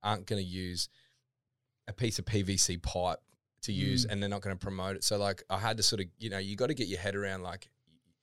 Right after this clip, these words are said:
Speaker 1: there's a hundred people in a room, one person steals your thing, but then the other hu-, the other ninety-nine people love your stuff.
Speaker 2: Yeah.
Speaker 1: And you always end up focusing on that one person. And it took me a little while to get over that, like, one person scenario sort of thing.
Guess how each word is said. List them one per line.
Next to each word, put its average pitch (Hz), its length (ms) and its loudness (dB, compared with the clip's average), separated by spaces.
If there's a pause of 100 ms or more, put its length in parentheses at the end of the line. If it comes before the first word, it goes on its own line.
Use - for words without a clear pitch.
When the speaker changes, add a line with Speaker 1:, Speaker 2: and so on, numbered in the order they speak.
(260)
Speaker 1:
there's 95 120 -2
a 92 40 -4
hundred 120 240 -2
people 117 300 -2
in 101 60 0
a 95 40 -2
room, 98 440 0
one 98 220 -2
person 92 400 0
steals 98 360 -2
your 82 80 -8
thing, 95 280 -4
but 87 140 -14
then 92 160 -6
the 90 160 -8
other 92 200 0
hu-, 90 280 -6
the 95 200 -4
other 95 160 0
ninety-nine 90 600 -6
people 85 340 -10
love 87 220 -4
your 90 80 -6
stuff. 92 380 0 (100)
Speaker 2:
Yeah. 101 220 0
Speaker 1:
And 101 100 -4
you 104 100 -2
always 104 240 0
end 95 140 -2
up - 140 -8
focusing 92 440 -2
on 92 100 -4
that 87 140 -8
one 90 340 -8
person. 101 600 0 (380)
And 110 80 -4
it - 120 -4
took 180 220 0
me 117 80 4
a 104 80 4
little 95 180 -2
while 95 280 0
to - 100 -6
get 90 160 -2
over 98 260 0
that, 90 300 -2
like, 85 300 -6 (260)
one 87 340 -8
person 87 480 0
scenario 90 540 -2
sort 90 240 -2
of 85 80 -10
thing. 85 320 -8